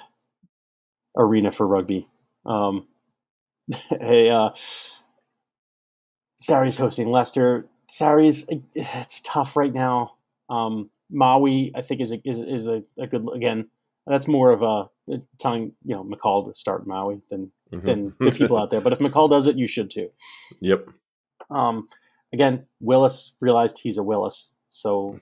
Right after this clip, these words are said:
Speaker 2: <laughs>
Speaker 1: let's hope
Speaker 2: Good
Speaker 1: that that
Speaker 2: news.
Speaker 1: continues. Yeah. Um,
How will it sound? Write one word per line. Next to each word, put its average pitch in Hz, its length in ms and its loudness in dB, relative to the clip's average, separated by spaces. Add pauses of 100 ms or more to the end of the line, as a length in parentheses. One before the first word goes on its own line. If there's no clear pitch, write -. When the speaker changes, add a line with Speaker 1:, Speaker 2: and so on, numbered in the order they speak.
(120)
Speaker 2:
<laughs> 101 640 -8
Speaker 1:
let's 143 200 0
hope 143 160 2
Speaker 2:
Good - 80 2
Speaker 1:
that 85 80 0
that - 100 2
Speaker 2:
news. 113 100 2
Speaker 1:
continues. 104 540 -4 (460)
Yeah. - 200 -4 (540)
Um, 104 240 -6